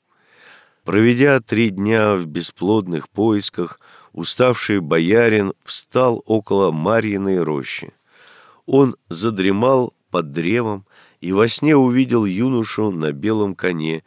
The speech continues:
держащего в руке царского кречета. "Возьми, — сказал дивный всадник, —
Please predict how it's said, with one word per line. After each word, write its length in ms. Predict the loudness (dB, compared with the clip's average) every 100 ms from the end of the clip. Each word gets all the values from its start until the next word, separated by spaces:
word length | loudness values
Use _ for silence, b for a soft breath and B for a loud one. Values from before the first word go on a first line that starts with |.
| b b _
держащего 880 | -4 -2 0 0 0 -2 0 2 2
в 100 | 0
руке 540 | -4 -8 -4 -2 -2 B B B
царского 840 | -10 -2 0 0 -4 -4 -2 -2 -6 _
кречета. 760 | -10 -6 -6 -6 -12 -14 -20 _ _ _ _ b b b b b -8
"Возьми, — 600 | -2 0 0 0 0 -2
сказал 640 | -12 -6 -4 -2 -2 -4 -8
дивный 480 | -12 -8 -8 -8 -10
всадник, — 760 | -8 -6 -8 -10 -20 -20 _